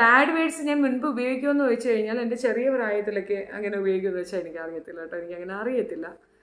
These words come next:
But എന്നെ വല്ലതും പറഞ്ഞാൽ ഞാൻ തിരിച്ചു പറയും, മിണ്ടാതിരിക്കത്തില്ല. എനിക്ക് സ്വരമുണ്ട്, എനിക്ക് ശബ്ദമുണ്ട്.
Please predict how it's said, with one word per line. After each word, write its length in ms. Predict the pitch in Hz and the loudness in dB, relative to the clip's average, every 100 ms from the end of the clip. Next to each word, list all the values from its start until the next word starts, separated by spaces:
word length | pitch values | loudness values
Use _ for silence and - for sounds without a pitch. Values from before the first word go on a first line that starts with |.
| _ _ 190 | _ _ -10
But 140 | 196 - - _ _ _ 277 | -10 -10 -18 _ _ _ -8
എന്നെ 160 | 285 190 | -6 -6
വല്ലതും 220 | 170 165 | -8 -8
പറഞ്ഞാൽ 220 | 170 165 165 | -8 -10 -14
ഞാൻ 60 | 165 | -14
തിരിച്ചു 220 | 170 - - | -16 -18 -20
പറയും, 240 | - - _ _ 277 | -20 -20 _ _ -12
മിണ്ടാതിരിക്കത്തില്ല. 800 | 214 - - - _ - - - - _ 240 | -10 -10 -14 -16 _ -20 -20 -20 -20 _ -6
എനിക്ക് 280 | 262 - 180 - _ _ _ | -4 -4 -6 -8 _ _ _
സ്വരമുണ്ട്, 580 | - 165 175 170 - - _ _ _ _ _ 185 | -12 -8 -8 -12 -18 -20 _ _ _ _ _ -12
എനിക്ക് 260 | 190 196 277 - - | -12 -8 -10 -10 -8
ശബ്ദമുണ്ട്. 760 | 180 170 - 180 175 160 151 | -8 -8 -10 -10 -10 -12 -16